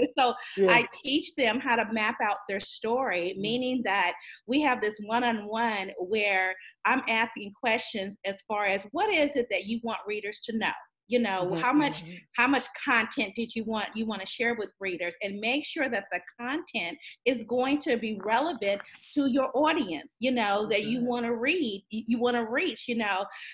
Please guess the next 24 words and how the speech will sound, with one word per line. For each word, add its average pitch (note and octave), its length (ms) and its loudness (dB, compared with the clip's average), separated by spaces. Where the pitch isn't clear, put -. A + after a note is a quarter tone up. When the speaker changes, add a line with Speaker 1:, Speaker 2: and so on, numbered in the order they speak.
Speaker 1:
So C4 220 2
it's C4+ 200 2
really D4 220 0
about C#4+ 300 2
getting D4 260 2
clarity, A#3 680 0
and G3+ 160 -4
then A#3+ 160 2
it's C4+ 160 -2
about G#3 320 0
mapping A3+ 340 -2
out G#3 160 0
your F#3+ 80 -12
story. A3 600 0
And G3+ 160 -4
once C4+ 460 -2
they C4 220 2
do B3+ 260 -2
that, C4 300 4
and G3+ 180 0
they B3+ 140 6
just A#3+ 320 -2
write G3+ 300 2
that, C#4 360 4